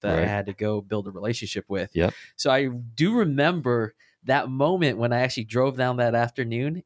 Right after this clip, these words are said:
Speaker 1: and I actually met you for the first time.
Speaker 2: Right.
Speaker 1: And I was like,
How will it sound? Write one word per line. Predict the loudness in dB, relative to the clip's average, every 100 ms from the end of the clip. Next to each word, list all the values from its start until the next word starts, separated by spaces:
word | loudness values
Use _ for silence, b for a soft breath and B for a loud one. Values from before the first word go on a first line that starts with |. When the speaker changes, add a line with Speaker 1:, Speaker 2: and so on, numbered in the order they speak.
| -6
Speaker 1:
and | -4 -2
I | -2
actually | -4 -6 -6 -6
met | -2 -2 -4
you | -8
for | -6
the | -6
first | -2 -4 -4
time. | -8 -6 -6 -8 -12 _ 0
Speaker 2:
Right. | 2 2
Speaker 1:
And | -2
I |
was | -2
like, | -4